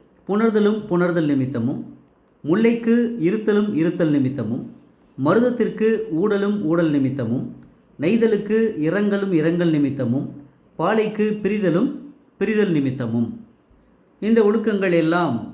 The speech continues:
உரிப்பொருள்கள் என்று சொல்லப்படும். அந்த பாடல்களுக்கு வரக்கூடிய,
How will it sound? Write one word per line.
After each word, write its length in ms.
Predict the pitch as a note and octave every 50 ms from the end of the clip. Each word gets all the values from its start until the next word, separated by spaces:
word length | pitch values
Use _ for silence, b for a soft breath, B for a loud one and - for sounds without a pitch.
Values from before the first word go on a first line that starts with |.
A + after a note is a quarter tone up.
| - - _ _ _ _ _ _
உரிப்பொருள்கள் 600 | C#3 F#3 B3+ C4 - - A3 F3 F3 E3 F3 E3+ D3
என்று 160 | C3+ C3+ C#3+ C#3+
சொல்லப்படும். 500 | - B2 A#2+ A2+ - - A2+ G#2 F#2+ - - - _ _ _ _ _ _ _ _ _ _ _ _
அந்த 140 | - D#3+ D#3+ -
பாடல்களுக்கு 640 | E3 E3+ F#3 G#3+ A3+ A3+ G#3 G#3+ G3+ - - - F3 E3
வரக்கூடிய, 460 | D#3+ D#3+ E3+ E3 E3+ E3 D#3 D3+